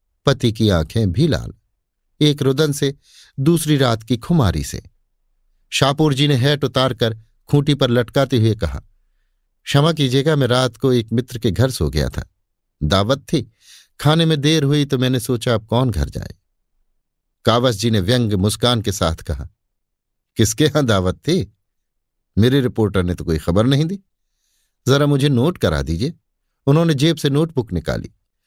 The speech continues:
शाहपुर जी ने सतर्क होकर कहा, "ऐसी कोई बड़ी दावत नहीं थी जी, दो चार मित्रों का प्रीत भोज था।" "फिर भी समाचार तो जानना चाहिए।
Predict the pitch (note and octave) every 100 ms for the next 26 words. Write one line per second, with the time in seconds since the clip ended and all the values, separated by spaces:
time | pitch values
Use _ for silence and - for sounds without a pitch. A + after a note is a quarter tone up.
0 | _ _ _ _ - D3 D3 D#3+ C#3+ D3
1 | D3 D3 E3+ D#3 A#2 G#2+ E2 - C2 -
2 | _ _ _ _ _ - C#3 A3+ A3+ D3
3 | B2 A2 G2 F#2+ F#2+ F2+ E2+ - F2 -
4 | _ _ _ _ _ A#2+ C3 - C#3 C#3
5 | A2+ B2 A2+ A#2+ A2+ A2 A2 D#2+ D2 -
6 | - - _ _ _ _ _ _ _ -
7 | F2 G2+ C#3+ A2 G#2+ A2 B2+ B2+ C3 F#2
8 | D#2 F2 D#2 D#2 A2+